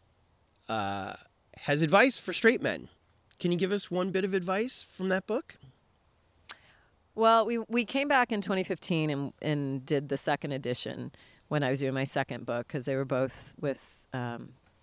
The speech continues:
Speaker 2: Penguin Random House. And so they said, "Well, oh my God, it sold a lot. Let's, let's update it." And so we went back, you know, when we originally wrote the book, we sent out a little,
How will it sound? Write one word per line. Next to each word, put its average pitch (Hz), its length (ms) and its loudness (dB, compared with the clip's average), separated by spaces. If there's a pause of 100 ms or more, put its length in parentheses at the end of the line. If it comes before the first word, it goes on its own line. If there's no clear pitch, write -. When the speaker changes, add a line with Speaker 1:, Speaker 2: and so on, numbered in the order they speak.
(140)
Speaker 2:
Penguin 143 320 -4
Random 117 340 -4
House. - 320 -6
And 143 120 -6
so 135 320 -2
they 135 160 -2
said, - 200 -10
"Well, 151 360 0 (380)
oh 165 80 -6
my 160 140 -4
God, 180 240 0
it 135 100 -6
sold 156 240 -4
a 147 40 -4
lot. 147 400 -2
Let's, - 420 -4 (320)
let's 175 140 -2
update 180 360 8
it." 156 240 4 (720)
And 202 180 4
so 180 380 8
we 202 200 2
went 190 260 4
back, 175 400 8
you 196 140 2
know, 165 160 6
when 165 160 4
we 165 140 4
originally 165 460 2
wrote 139 220 2
the 147 80 -2
book, 190 500 4
we 165 140 0
sent 170 300 0
out 160 220 4
a 170 60 2
little, 160 420 2